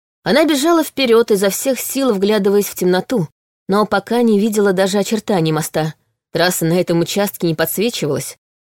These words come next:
Фонари начинались ближе к городу. Дождь размывал мир вокруг — поэтому бежать приходилось практически в полной темноте. Наконец впереди показалось освещенное пятно.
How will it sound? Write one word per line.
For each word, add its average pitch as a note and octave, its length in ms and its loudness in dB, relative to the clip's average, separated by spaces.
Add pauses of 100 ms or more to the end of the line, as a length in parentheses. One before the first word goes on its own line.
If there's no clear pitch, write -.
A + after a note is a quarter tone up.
(140)
Фонари A#3+ 280 2
начинались C#4 560 0
ближе B3 320 -2
к A#3+ 60 -4
городу. F3+ 500 2 (540)
Дождь E3+ 400 2
размывал E3 520 2
мир F3+ 280 2
вокруг — F#3 500 -2 (300)
поэтому A3 340 2
бежать A3 400 2
приходилось A3 540 -2
практически A3+ 640 -4
в - 100 -10
полной G#3 280 2
темноте. G3 520 0 (280)
Наконец B3 360 2
впереди C#4 340 0
показалось D4 560 0
освещенное A#3 680 0
пятно. D#3 400 -4